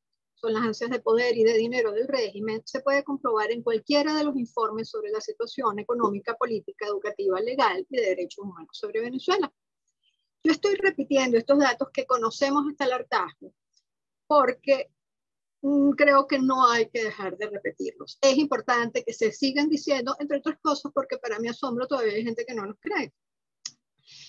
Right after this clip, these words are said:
Este, no solamente no debemos olvidarlo, sino quienes lo hicieron. Pero, si bien creo que es importantísimo que la devastación sea cuidadosamente fundamentada,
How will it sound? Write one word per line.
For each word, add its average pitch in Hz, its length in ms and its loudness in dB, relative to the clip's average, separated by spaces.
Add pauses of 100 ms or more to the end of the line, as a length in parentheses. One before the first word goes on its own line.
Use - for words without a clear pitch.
(360)
Este, 254 1080 2 (720)
no 277 180 2
solamente 269 560 0
no 226 220 -2
debemos 226 420 -2
olvidarlo, 294 720 -2
sino 233 640 -8 (800)
quienes 208 260 -10
lo 202 60 -16
hicieron. - 340 -14 (1300)
Pero, 262 520 -2 (600)
si - 240 -8
bien 220 300 0
creo 247 340 -2
que 269 100 -4
es 262 80 0
importantísimo 262 840 -2
que 190 120 -2
la 180 100 2
devastación 175 580 -4
sea 185 280 -2
cuidadosamente 190 640 -2
fundamentada, 220 1040 0